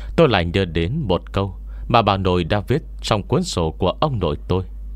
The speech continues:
"Người kề vai với mình trong lúc nguy nan không nhất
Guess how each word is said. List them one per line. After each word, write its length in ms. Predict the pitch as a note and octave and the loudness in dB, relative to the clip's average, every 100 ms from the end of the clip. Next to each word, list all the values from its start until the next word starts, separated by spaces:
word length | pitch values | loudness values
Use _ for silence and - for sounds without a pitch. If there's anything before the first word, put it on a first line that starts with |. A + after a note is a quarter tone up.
| - - - - - - - - | -10 -8 -8 -8 -8 -8 -8 -2
"Người 300 | G2+ G2+ G2 | 4 6 4
kề 260 | - F#2+ E2 | 2 0 2
vai 260 | F#2 F2+ | 2 2
với 200 | E2 D3 | 2 0
mình 300 | G#2+ D#2+ D2 C2 | 2 0 -2 -2
trong 180 | - F#2 | 0 0
lúc 120 | E3 | 0
nguy 180 | F#2 F#2 | 0 0
nan 240 | D#2+ E2+ E2 - - - - - | 0 -2 -4 -8 -10 -10 -8 0
không 180 | G#2+ | 2
nhất 140 | F#2 | 4